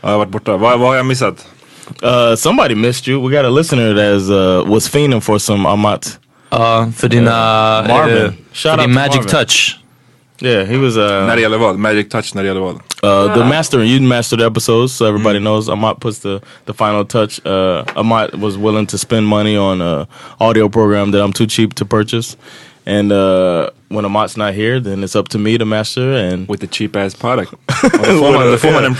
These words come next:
Speaker 1: cheap-ass product.
Speaker 2: Yeah. If you get, I mean, if you got a free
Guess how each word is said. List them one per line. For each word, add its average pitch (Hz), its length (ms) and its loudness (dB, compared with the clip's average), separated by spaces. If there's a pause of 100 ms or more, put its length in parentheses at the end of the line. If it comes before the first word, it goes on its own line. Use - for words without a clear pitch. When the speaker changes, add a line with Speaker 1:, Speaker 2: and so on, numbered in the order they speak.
Speaker 1:
cheap-ass 123 380 -2
product. 107 340 0
Speaker 2:
Yeah. 185 400 2 (160)
If 139 160 -2
you 175 80 2
get, 156 240 0
I 147 40 -2
mean, 160 260 2
if 151 180 0
you 185 80 2
got 170 180 4
a 160 60 0
free 175 680 0